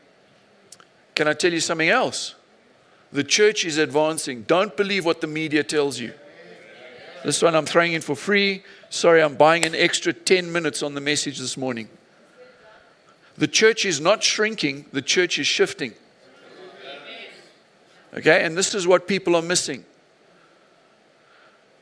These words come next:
Because it is apparently less vibrant and active in what was the north, northern hemisphere and the western side of the globe.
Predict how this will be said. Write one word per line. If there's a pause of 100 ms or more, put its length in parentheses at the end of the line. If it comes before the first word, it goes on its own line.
(840)
Because
it
is
apparently
less
vibrant
and
active (320)
in
what
was (160)
the
north, (380)
northern
hemisphere (240)
and
the
western
side
of
the
globe.